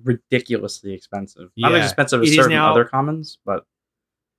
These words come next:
Speaker 2: it is now a dollar forty-nine.
Speaker 1: Yeah, that's amazing. This is, this is, this is a card
Speaker 2: If
Speaker 1: that,
Speaker 2: you
Speaker 1: like,
Speaker 2: need, if you need expedition maps, this is, this is essentially cheaper than a Wayfarer's Bauble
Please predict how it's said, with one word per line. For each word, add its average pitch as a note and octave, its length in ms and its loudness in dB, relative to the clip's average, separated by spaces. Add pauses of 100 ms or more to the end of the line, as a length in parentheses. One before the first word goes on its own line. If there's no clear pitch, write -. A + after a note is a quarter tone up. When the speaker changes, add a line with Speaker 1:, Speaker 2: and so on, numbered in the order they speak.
(280)
Speaker 2:
it D3 100 0
is F3 140 2
now E3 200 0
a C#3+ 100 0
dollar C3+ 360 0
forty-nine. A2 760 -6 (180)
Speaker 1:
Yeah, F#2+ 180 2
that's A2+ 200 2
amazing. G2+ 380 0
This A#2+ 160 2
is, - 100 -2
this E3+ 180 2
is, - 120 0
this G3 200 0
is C4 100 0
a A3 80 4
card D#3 280 4
Speaker 2:
If D3+ 60 -4
Speaker 1:
that, C3 120 4
Speaker 2:
you F2+ 80 2
Speaker 1:
like, A#2 140 4
Speaker 2:
need, F#3 460 0 (680)
if D3 180 -4
you F3+ 120 -2
need F#3 180 2
expedition F#3+ 580 0
maps, B2 500 -4 (500)
this E3+ 260 0
is, F#3+ 180 -2 (160)
this G3+ 220 0
is B3+ 380 -2 (580)
essentially G3+ 640 2
cheaper D#3 480 0
than D3 120 -2
a B2 60 0
Wayfarer's B2+ 560 0
Bauble G2+ 400 -6